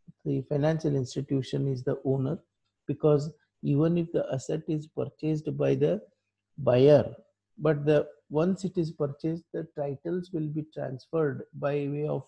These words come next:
uh, mortgage or hypothecation. Mortgage is for the fixed assets. When you are buying the fixed assets like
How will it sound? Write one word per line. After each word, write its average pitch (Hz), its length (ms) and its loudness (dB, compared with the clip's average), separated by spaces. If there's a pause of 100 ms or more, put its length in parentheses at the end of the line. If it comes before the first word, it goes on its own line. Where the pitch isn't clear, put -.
uh, 139 160 -4 (460)
mortgage 143 760 -2 (100)
or - 180 -6
hypothecation. 127 880 -8 (260)
Mortgage 151 580 -4
is 170 280 -2
for 156 120 -6
the 147 160 -6
fixed - 360 -12
assets. 131 540 -6 (460)
When 139 140 -4
you 135 100 0
are 131 80 -2
buying 135 320 -2
the 135 100 -2
fixed 151 300 -8
assets 135 440 -8
like 143 200 -8